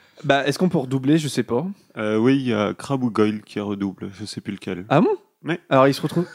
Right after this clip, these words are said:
Speaker 1: il est plus dans la même année que Drago ?
Speaker 2: Non, du coup, ouais, il a une année de retard. Euh, il loupe, euh, bah, ses buses, je crois,
Speaker 1: Ouais.
Speaker 2: justement, et du coup, euh, il a une année de retard sur les deux autres, ouais.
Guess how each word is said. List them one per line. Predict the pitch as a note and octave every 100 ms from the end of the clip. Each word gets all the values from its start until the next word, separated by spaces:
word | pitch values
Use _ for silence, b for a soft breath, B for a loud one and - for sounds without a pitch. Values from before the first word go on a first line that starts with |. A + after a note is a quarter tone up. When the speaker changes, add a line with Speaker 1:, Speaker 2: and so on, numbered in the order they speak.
| -
Speaker 1:
il | D#3
est | D#3+
plus | B3
dans | G#3
la | F#3+
même | F#3+
année | F#3+ G3+
que | F#3+ F#3 E3+
Drago ? | E3+ F3+ E3 E3 _ -
Speaker 2:
Non, | A#2 B2+ D#3
du | B2+
coup, | C#3+
ouais, | C#3+ A#2 A2
il | F#2+ F#2
a | F#2+
une | G2
année | G2+ G#2
de | G2+
retard. | G2+ - G2 G2+ G2
Euh, | F2 F2 F2+
il | F#2+ G2
loupe, | G#2+ A2
euh, | A2 F#2 F2+ F2 F2
bah, | F#2+ F#2+
ses | A#2+
buses, | F#2+ G#2 C3 - -
je | G#2
crois, | - A2+
Speaker 1:
Ouais. | A#2+
Speaker 2:
justement, | A2+ - G#2+ A2+ C3
et |
du | G2 G2
coup, | - A#2+ A#2+
euh, | F#2+ F2+ F2+
il |
a | F#2+
une | G2+
année | F#2 F#2+
de | G2
retard | F#2+ F2 G2 -
sur | G#2
les | G2+
deux | F2+ F2+
autres, | F#2+ -
ouais. | -